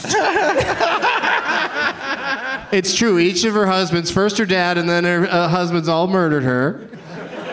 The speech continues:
Speaker 2: Like a cat, she just kept coming back. Oh, I just thought of another one of her movies. It's not on here.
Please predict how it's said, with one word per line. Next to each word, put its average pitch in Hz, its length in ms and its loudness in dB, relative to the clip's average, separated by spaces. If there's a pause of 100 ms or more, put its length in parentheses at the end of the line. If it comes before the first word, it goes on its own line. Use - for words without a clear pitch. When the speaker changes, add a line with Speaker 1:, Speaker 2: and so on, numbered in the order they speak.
(2000)
Speaker 2:
Like 160 360 0
a 156 40 -8
cat, 170 420 0
she 160 180 0
just 170 220 2
kept 180 220 2
coming 175 300 4
back. 170 440 0 (2000)
Oh, 165 120 4
I 143 80 4
just 147 120 0
thought 147 160 2
of 143 100 2
another 151 280 4
one 151 140 4
of 151 80 4
her 151 100 0
movies. 135 340 0
It's 120 180 -12
not 127 220 -6
on 123 180 -6
here. 113 240 -10